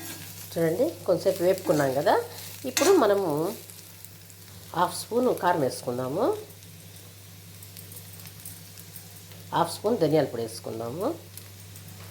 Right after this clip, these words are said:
బాగా వేపుకుందాము. మంట తగ్గించి వేయించుకోండి. చూడండి, వేపుకున్నాం కదా, ఇప్పుడు కొద్దిగా చికెన్ మసాలా అయినా కానీ, గరం మసాలా అయినా కానీ పౌడర్ కొద్దిగా హాఫ్ స్పూన్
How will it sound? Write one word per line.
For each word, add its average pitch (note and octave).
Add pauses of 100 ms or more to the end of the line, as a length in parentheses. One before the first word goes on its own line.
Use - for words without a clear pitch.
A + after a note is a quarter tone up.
(180)
బాగా F3
వేపుకుందాము. B2 (3000)
మంట G#3+ (100)
తగ్గించి A#3
వేయించుకోండి. D3+ (200)
చూడండి, G#3+
వేపుకున్నాం F#3+
కదా, A#3+ (240)
ఇప్పుడు C#4
కొద్దిగా F#3+
చికెన్ G#3+
మసాలా E3
అయినా D3+
కానీ, D3 (140)
గరం F3+
మసాలా C#3+
అయినా C3
కానీ F#3+ (300)
పౌడర్ F3
కొద్దిగా D3+
హాఫ్ D3+
స్పూన్ F3+